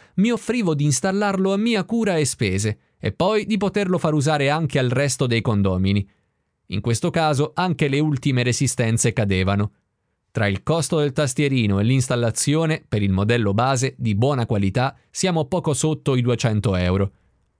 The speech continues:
Devo dire che ce ne sono anche di migliori che permettono il controllo accessi anche a distanza, magari consentendo l'apertura porta da remoto attraverso l'uso di una sim card. Ovviamente si sale di prezzo.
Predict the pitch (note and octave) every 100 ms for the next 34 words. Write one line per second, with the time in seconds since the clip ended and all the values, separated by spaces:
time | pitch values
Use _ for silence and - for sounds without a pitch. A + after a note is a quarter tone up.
0 | _ _ _ _ _ _ _ _ E3+ G3
1 | G#3+ C#3+ - A#2+ B2+ B2 C3+ B2+ C#3 B2+
2 | A#2+ A#2+ A#2 D3 G#3 B2+ A2 A#2+ A#2+ A2
3 | A#2+ - A#2 G#2 - B2 A2+ C3+ C3 A#2
4 | - C#3 A#2+ - A#2 A#2 G#2+ G#2 - C3
5 | A2 G#2 A2+ - - - G2+ A2+ A#2+ A2
6 | A#2 - B2 A#2+ A#2 A#2 G#2 A#2 G#2 -
7 | B2 A2 B2 C3 B2 G#2+ D#3 G3+ C#3 A#2+
8 | - _ - - A3 G3+ F#3+ - D3 E3+
9 | C#3+ B2+ B2 A#2 - E3 C3 G3 C#3+ F#2
10 | F2+ - _ _ A2 G#2+ G2 C3+ B2+ G2+
11 | - G2+ G2+ F#2+ F#2+ F#2+ A#2 G2 - G2